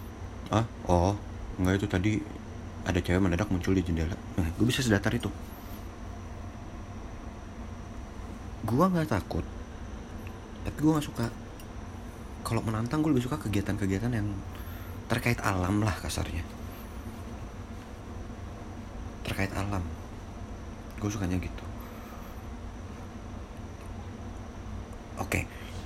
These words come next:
Itu alasan kenapa dulu mung-, gua pengen masuk tentara. Salah satu alasannya gitu ya.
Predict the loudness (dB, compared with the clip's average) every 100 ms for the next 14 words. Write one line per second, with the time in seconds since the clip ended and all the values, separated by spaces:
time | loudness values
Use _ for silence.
0 | -8 -10 -8 -8 -6 -4 -4 2 4 4
1 | 2 2 0 2 2 2 -2 -8 -4 0
2 | 2 4 6 6 8 6 4 -6 -10 -8
3 | -8 -8 -8 -8 -8 -8 -6 -2 0 -2
4 | -8 -6 0 4 4 2 2 4 4 4
5 | 2 0 0 0 2 0 -2 -10 -10 -8
6 | -8 -8 -8 -8 -4 -2 0 0 0 2
7 | 2 2 0 -2 -2 -2